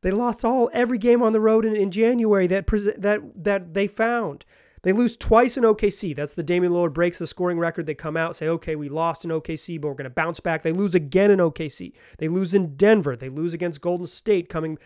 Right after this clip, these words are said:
um, like, on a, on a meltdown in the final few minutes. They lose to Minnesota on the road. They lose to Indiana, where they miss their final thirteen shots. They lose to Toronto. They lose to Denver again. Whew.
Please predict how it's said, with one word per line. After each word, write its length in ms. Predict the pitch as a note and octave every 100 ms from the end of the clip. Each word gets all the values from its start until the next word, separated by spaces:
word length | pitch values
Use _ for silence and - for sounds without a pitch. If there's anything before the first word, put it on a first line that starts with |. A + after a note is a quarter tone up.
| _ - -
um, 260 | D3 D3+ - -
like, 200 | F3 C#3
on 160 | D3
a, 140 | D3 C#3+ C3+
on 100 | E3
a 60 | D3
meltdown 560 | D3+ E3+ G3+ E3+ D3+
in 60 | D3+
the 60 | D3
final 280 | D#3 D3+
few 240 | C#3+ - D#3+
minutes. 320 | F3 E3+ -
They 100 | C#3
lose 300 | C3 D3+ D#3
to 100 | E3
Minnesota 680 | D#3+ F3+ F3 - G#3 A3 A3
on 240 | F3+ D3
the 80 | C#3+
road. 320 | C3 C3+ A#2+ - -
They 80 | -
lose 160 | C3 C#3
to 100 | -
Indiana, 440 | F3 F3 G3 F#3
where 80 | D3
they 80 | C#3+
miss 180 | D3
their 80 | E3
final 340 | - C#3 D3 D#3+
thirteen 440 | D#3+ E3 - F3
shots. 360 | - G3+ E3 -
They 80 |
lose 220 | C#3 D#3 D3+
to 100 | F3
Toronto. 720 | - F3+ F3+ G#3 A3+ F3 C#3
They 120 | D3+
lose 180 | F#3 G3
to 100 | G#3+
Denver 440 | D#3+ E3+ F3+ F#3 G#3+
again. 840 | A3 G3+ F3 F3 C4 D4 A3 C#3+ _ _ _ _ _ _ _ _ _ _ _ _ _ _ _ _ - - -
Whew. 300 | - G4+ F#4+